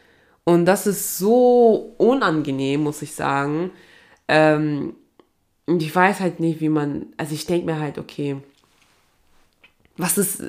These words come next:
also, was wäre denn, wenn ich denken könnte, du hättest mehr Geld? So, ich denk ja nicht besser von dir, so. Und das ist so krass. Ich frag mich auch bei dieser Anna Delvey, was war eigentlich ihr Ziel?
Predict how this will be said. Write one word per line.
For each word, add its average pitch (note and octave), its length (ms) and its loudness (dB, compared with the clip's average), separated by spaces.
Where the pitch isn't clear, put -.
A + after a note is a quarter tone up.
also, E3 460 2
was - 500 -4
wäre G#3+ 340 4
denn, D#3 340 0
wenn D3+ 160 2
ich - 280 -4
denken D#3+ 340 0
könnte, D3+ 320 -6
du C#3+ 100 -4
hättest - 320 -10
mehr - 200 -10
Geld? - 380 -12
So, - 80 -8
ich D3+ 160 -6
denk F#3+ 220 -2
ja F#3+ 80 -2
nicht F3+ 200 -2
besser D4 320 2
von C#3 260 -4
dir, C#3+ 340 -8
so. D3 400 -8
Und E3+ 200 -2
das F#3 160 -2
ist - 200 -6
so C4 180 0
krass. G#3 360 0
Ich F3 120 -4
frag A3 200 0
mich G#3+ 120 -4
auch F3+ 140 -2
bei F3+ 120 0
dieser E3+ 280 -2
Anna E3 180 0
Delvey, E3 680 2
was F3+ 640 2
war F3+ 400 4
eigentlich F3+ 680 0
ihr D3+ 240 -2
Ziel? F#3 680 0